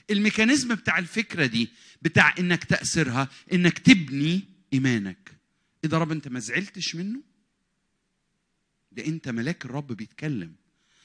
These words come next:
ده قلت له: "حط اللحم واسكب عليه المرق"، وخرجت نار من الصخر. عايز إيه تاني؟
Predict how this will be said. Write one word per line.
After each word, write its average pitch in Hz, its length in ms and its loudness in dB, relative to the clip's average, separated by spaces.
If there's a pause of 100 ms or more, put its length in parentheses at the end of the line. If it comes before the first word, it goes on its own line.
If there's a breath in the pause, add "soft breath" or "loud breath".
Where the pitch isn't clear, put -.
(140)
ده - 60 -4
قلت 131 200 -4
له: 190 120 4
"حط - 320 -2
اللحم 143 420 -2 (600 soft breath)
واسكب 135 500 -2
عليه 151 260 -4
المرق"، 170 440 -4 (240 soft breath)
وخرجت 151 480 -4
نار 196 180 2
من 175 140 0
الصخر. 175 320 -4
عايز 185 180 -2
إيه 202 80 2
تاني؟ 196 380 0